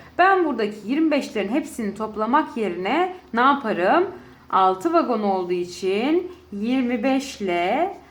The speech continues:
altıyı çarparak toplam koltuk sayısını bulabilirim, değil mi çocuklar? Altı kere beş, otuz. Otuzun sıfırı elde var.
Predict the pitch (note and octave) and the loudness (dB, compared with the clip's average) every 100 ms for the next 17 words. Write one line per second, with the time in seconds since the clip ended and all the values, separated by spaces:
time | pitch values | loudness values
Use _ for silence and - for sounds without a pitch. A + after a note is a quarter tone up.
0 | _ - B3 B3+ - A3 F#3+ - G#3 G#3 | _ 2 4 2 -2 -6 -6 -2 0 0
1 | G#3+ F#3 F3 A#3+ F4 - - _ - C#4 | 0 2 4 4 0 -6 -20 _ -2 0
2 | C4+ A3 F#3 - B3 C4+ C4+ - G3+ F3 | 2 2 0 0 -2 -2 -2 -4 -2 -2
3 | F3 F#4 E4 C#4 C4 A#3 F#3+ G#3+ B4 A#4 | 0 0 2 0 0 -4 -2 -2 -4 -4
4 | D4 G#3+ G#3 F3+ D#3 - - - - D#4+ | -4 -4 0 0 0 -6 -20 -12 0 4
5 | F4 F4 D#4+ A#3+ G#3 D4 A#4+ - - - | 4 2 -2 -2 0 0 -2 -6 -14 -20
6 | _ _ - B3+ - A#3 C4 F4 - B3 | _ _ -6 -6 -2 -2 0 -2 -2 -6
7 | A#3+ A3+ G#3+ G#3 B3 A#3+ G3 G3+ D#4 G4 | -6 -8 -6 -6 -8 -6 -4 0 2 2
8 | - G#3+ G#3 F3 F3+ B3 | -2 -4 -2 0 2 2